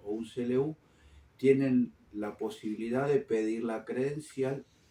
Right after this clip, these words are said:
física, o sea, la credencial de plástico, la que tuvimos siempre.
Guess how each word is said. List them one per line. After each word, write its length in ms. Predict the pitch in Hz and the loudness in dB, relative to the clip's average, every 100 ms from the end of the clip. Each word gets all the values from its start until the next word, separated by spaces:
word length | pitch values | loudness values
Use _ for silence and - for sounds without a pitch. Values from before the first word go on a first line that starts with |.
| _ - | _ -6
física, 560 | 123 110 - 85 92 | -4 -4 -8 -16 -14
o 60 | 90 | -14
sea, 200 | - 95 | -8 -6
la 100 | 95 | -6
credencial 440 | 98 98 - 120 | -4 -6 -2 0
de 80 | 127 | 0
plástico, 420 | 127 135 156 - | 0 -4 -2 0
la 140 | 110 101 | 0 0
que 100 | 98 | -4
tuvimos 460 | 98 104 98 90 | -4 -6 -6 -10
siempre. 400 | - 82 80 - | -14 -14 -14 -20